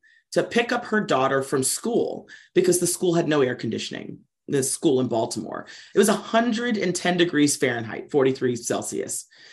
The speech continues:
She mentioned that she had to take leave without pay, plus she couldn't do this for multiple days or she would lose her job. How is that allowing for an opportunity for equity for the mother or the daughter?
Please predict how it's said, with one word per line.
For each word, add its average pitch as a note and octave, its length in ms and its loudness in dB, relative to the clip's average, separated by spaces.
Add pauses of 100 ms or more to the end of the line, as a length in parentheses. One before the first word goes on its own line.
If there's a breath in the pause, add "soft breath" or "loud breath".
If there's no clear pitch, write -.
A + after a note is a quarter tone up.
(200 loud breath)
She - 180 -2
mentioned B3 420 4
that A3 120 0
she F#3+ 100 2
had E3 80 2
to D3+ 60 -6
take - 200 0
leave D#3+ 200 4
without G3 320 -2
pay, C#3+ 360 -8 (480)
plus F#3+ 200 0
she - 180 -2
couldn't A3 340 0
do A3 220 2
this D3 220 2
for D#3+ 100 -2
multiple D3 380 -2
days C#3 320 2
or C3+ 100 -2
she F3+ 260 -6
would E3 180 -2
lose D3 500 6
her C3+ 120 -2
job. A2+ 480 -4 (920 soft breath)
How C#4+ 540 0
is C3+ 380 4
that C#3 480 -2 (100)
allowing C#3+ 520 0
for D#3+ 140 -4
an D#3 80 0
opportunity B2 840 -2 (360)
for - 180 -2
equity - 500 -4 (320)
for G#3+ 100 4
the A3+ 100 4
mother G#3+ 320 4
or E3 180 2
the G#3 120 2
daughter? - 440 -10